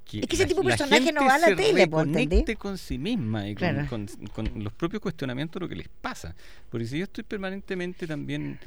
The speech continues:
Speaker 1: eh, expuesto en televisión como el tipo o la persona que va a comprar a Mace, eh, que aprovecha la, la, la, la, los ofertones de temporada, que anda buscando por ahí,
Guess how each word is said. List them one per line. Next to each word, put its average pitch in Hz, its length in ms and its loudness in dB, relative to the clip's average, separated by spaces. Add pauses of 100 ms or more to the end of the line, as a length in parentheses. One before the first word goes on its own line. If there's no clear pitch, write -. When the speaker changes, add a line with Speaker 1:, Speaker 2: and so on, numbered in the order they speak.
(420)
Speaker 1:
eh, 95 600 -4
expuesto 131 500 -4
en 147 60 -4
televisión 127 680 -4 (140)
como 113 560 -4
el 95 180 -6
tipo 127 260 -6
o 113 320 -4
la 98 200 -4
persona 110 400 -6
que 101 120 -4
va 107 80 -2
a 117 60 -4
comprar 110 380 -4
a 98 120 -4
Mace, 120 500 -4 (220)
eh, 107 160 -8
que 113 100 -6
aprovecha 107 420 -6
la, 104 320 -6 (140)
la, 95 340 -10 (160)
la, 95 220 -8
la, 92 180 -12
los 98 220 -8
ofertones 107 520 -6
de 104 60 -8
temporada, 98 640 -4
que 104 80 -4
anda 101 200 -4
buscando 107 480 -4
por 92 140 -4
ahí, 95 380 -4